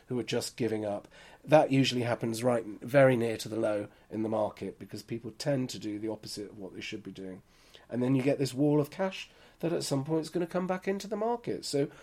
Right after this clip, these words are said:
medium term, I remain very bullish for the reasons I've explained. Shorter term, I've got no idea what will happen. Anything can happen. Oh, one final point on the markets generally. I think we can, when companies do p-,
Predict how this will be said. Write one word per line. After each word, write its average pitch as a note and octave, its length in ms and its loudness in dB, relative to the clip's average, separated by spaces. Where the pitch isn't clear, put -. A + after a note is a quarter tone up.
medium G#3+ 400 2
term, G3 300 2
I C#3+ 100 6
remain D#3 580 4
very D#3+ 380 4
bullish G#3 440 0
for - 160 0
the C#3+ 240 6
reasons C#3 360 2
I've C3+ 120 -2
explained. C#3 500 2
Shorter - 420 0
term, F3+ 400 2
I've B2 180 -2
got A2 180 -4
no C3+ 300 4
idea A#2+ 280 0
what F#2+ 200 -10
will F#2+ 100 -8
happen. G2 380 -10
Anything A2 380 -2
can F#2+ 140 -10
happen. F2+ 400 -12
Oh, B3 100 8
one A#3+ 180 10
final A#3+ 420 8
point D3 400 2
on D#3 80 0
the D#3 60 2
markets D#3+ 340 4
generally. D#3+ 340 4
I G3 80 2
think D4 180 2
we D4 80 2
can, B3 140 -2
when - 200 0
companies G3 420 4
do A3+ 240 -2
p-, - 160 -8